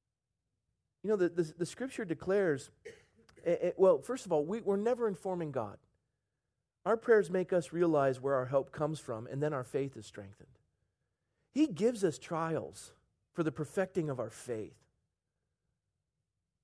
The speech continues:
Hang in there. Hang in there. Look at the passage of Scripture. It says, "Praying always," verse eighteen, "praying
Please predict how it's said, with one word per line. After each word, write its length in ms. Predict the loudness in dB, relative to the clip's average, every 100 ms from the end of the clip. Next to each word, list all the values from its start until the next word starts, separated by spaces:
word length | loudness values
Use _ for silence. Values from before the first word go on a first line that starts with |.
| _ _ _ -10
Hang 180 | -4 0
in 180 | 0 -2
there. 300 | -8 -14 _ _ _ _ _ _ _ _ _ _ _ _ _ _ _ _ _ _ -12
Hang 160 | -8 -4
in 180 | -4 -6
there. 240 | -14 -20 _ _ _ _ _ _ _ _ _ _ _ _ _ -8
Look 140 | -4
at 100 | 0
the 60 | -2
passage 460 | 2 2 2 -4 -8
of 100 | -6
Scripture. 420 | -4 -2 0 -2
It 80 | 0
says, 340 | 0 0 -4 _ _ _ _ _ _ _ _ _ _ -6
"Praying 280 | -2 0 2
always," 600 | 2 4 4 2 -2 -6 -6
verse 220 | -2 -2
eighteen, 360 | -4 -6 -8
"praying 380 | -6 0 0 0